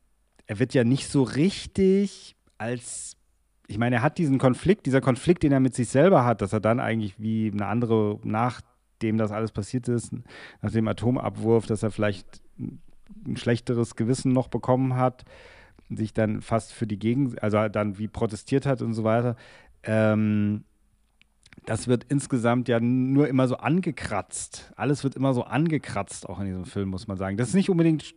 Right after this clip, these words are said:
das ist kein, keine Wertung, aber trotzdem merkt man das irgendwie. Es wird, es ist nicht so ganz klar, er ist eigentlich ja, es wird nicht so gesagt,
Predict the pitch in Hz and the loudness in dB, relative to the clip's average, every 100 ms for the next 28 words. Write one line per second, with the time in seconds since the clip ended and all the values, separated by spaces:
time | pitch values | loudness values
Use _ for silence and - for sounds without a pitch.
0 | - 139 - - _ 147 - 147 131 131 | -6 -6 -6 -20 _ -12 0 2 4 2
1 | 117 117 131 117 147 202 127 104 101 107 | -2 -2 0 4 6 6 4 0 0 2
2 | 117 120 139 143 127 135 - 135 110 101 | 4 4 2 2 4 4 2 0 0 -2
3 | 110 110 107 101 - 127 - - - - | -2 0 0 -2 0 -2 -2 -14 -20 -20
4 | - - - 110 127 - 170 156 135 135 | -20 -16 -12 -8 -4 0 2 4 4 4
5 | - 139 135 143 113 131 - 131 135 131 | 2 4 4 4 2 0 0 0 0 2
6 | 135 127 113 104 120 139 151 135 120 113 | 2 2 2 0 0 2 2 2 2 4
7 | 123 120 - | 4 2 -6